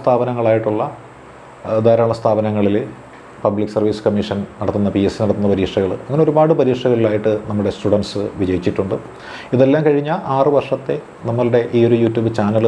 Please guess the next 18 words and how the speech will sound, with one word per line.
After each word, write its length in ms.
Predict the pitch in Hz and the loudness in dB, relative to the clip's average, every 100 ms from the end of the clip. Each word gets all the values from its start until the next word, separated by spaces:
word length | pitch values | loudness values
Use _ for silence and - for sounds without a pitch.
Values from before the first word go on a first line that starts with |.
| 110 | 2
തുടങ്ങിയതിന് 420 | 104 110 110 113 - | 2 2 0 -2 -4
ശേഷമുള്ള 420 | 90 110 104 98 - - - - - - | -4 -2 -2 -4 -6 -14 -18 -18 -8 -2
പ്രവർത്തനത്തിന് 760 | 95 98 - 110 107 117 110 113 - - - - | 0 0 -2 -4 -2 -2 -2 -4 -10 -18 -20 -6
കിട്ടിയ 400 | 104 87 107 101 - 87 | -4 0 2 2 0 -4
റിസൾട്ടുകളാണ്. 680 | - 87 104 104 101 95 160 - 95 | -2 -2 0 2 0 -2 -10 -6 -4
റിസൾട്ട് 260 | - 107 117 | -2 0 0
എന്ന് 100 | 120 | 0
പറയുന്നത് 240 | 120 120 120 | 0 0 0
പൂർണ്ണമായിട്ടും 540 | 117 120 113 107 113 110 - - - - - - - 120 | 0 2 0 0 -4 -6 -16 -20 -20 -20 -20 -20 -6 -2
ഞാൻ 80 | 120 117 | 2 4
അവകാശപ്പെടുന്നില്ല, 720 | 113 113 127 - 117 110 104 123 - - - 104 | 4 2 -2 -4 -4 0 -2 -2 -8 -20 -6 0
അതിനുള്ള 240 | 107 107 104 | 2 4 4
യോഗ്യതയും 360 | 101 104 107 104 | 2 2 2 0
എനിക്കില്ല. 280 | 104 101 151 - - - - - - - | 0 0 0 -4 -16 -20 -20 -20 -12 0
പറയുന്ന 420 | 101 104 110 113 139 | 2 2 0 -2 0
കാര്യങ്ങൾ 420 | 117 110 117 113 127 113 113 | 2 2 0 -4 -6 -4 0
പലതും 280 | 110 120 - - - - - - | 0 0 -6 -14 -20 -20 -10 0
നിങ്ങളുടെ 340 | 123 131 135 | 2 4 2